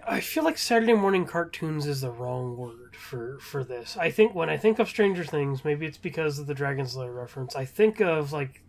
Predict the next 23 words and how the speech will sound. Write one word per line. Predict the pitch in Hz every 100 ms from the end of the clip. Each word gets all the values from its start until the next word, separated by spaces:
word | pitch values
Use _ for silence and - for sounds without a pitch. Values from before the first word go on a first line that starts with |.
| -
they | 170
can | 139 185 175
do | 190 196 190 175 - - - -
an | 202 180
eighties, | 165 170 175 151 - -
like, | 180 139
if | 151
they're | - 254
thinking | 240 240
of, | 208
like, | 160 147
eighties | 147 160 156
style | - 170 170
movies, | 135 131 143 175 190 160
like | 151
that | 139 143
old | 151 135
Don, | 147 143 143 143
Don | 139 143
Bluth, | 135 151 175
like, | 196 165
animation | 185 165 170 170 196 185
stuff, | - 220 220